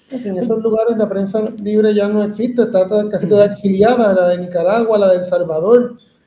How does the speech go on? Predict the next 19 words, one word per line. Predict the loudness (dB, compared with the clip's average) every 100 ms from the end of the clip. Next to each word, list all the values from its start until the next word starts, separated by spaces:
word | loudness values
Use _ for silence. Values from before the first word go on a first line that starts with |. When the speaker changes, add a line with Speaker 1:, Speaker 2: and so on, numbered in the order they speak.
| _ _
Speaker 1:
este, | -6 -6 -6 -10 -4 -2 0 -2 -2 -2 -6 -14 -20 _ _ _ _ _
que | -6
tienen | -4 -2
que | 0
operar | 2 2 2 2 0 -8 -20 _
literalmente | -12 -2 -2 -2 -4
con | -4 -4
seudónimos, | 0 2 2 0 -4 -6 -10 _ _ -12
eh, | -8 -6 -6 -10 _
que | -10
es |
otra | -4 0
de | 0
las | -2
discusiones | -8 -10 -10 -12
que | -12
se | -8
ha | -6
dado | -4 -2